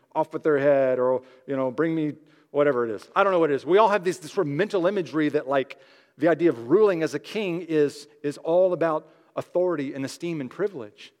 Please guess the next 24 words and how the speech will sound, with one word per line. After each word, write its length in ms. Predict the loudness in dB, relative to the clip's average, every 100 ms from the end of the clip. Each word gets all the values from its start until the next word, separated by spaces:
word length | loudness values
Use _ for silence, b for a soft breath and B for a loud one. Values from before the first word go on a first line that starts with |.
| _ _ _ _ _ _ _ _ _ _ _ _
But 160 | -4 -2
to 120 | -4
reign 380 | 0 -2 -2 -4
means 280 | -6 -6 -6
to 160 | -4
accomplish 640 | -4 -4 -4 -4 -4 -6 -4
the 140 | -4
work 320 | -2 -2 -2
of 160 | -4 -4
the 80 | -10
king, 600 | -8 -6 -4 -4 -6 -2
the 140 | -4
king, 440 | -4 -4 -4 -4 -2
capital 360 | -2 0 -2
K. 420 | -2 -2 -2 -2 -8 b b b b -4
You 140 | 0
and 80 | 2
I 60 | 0
are 40 |
gonna 160 | 0 0
reign 220 | -2 -2
as 120 | -4
kings, 400 | -4 -4 -4 0
lowercase. 800 | 4 4 4 0 0 -6 -18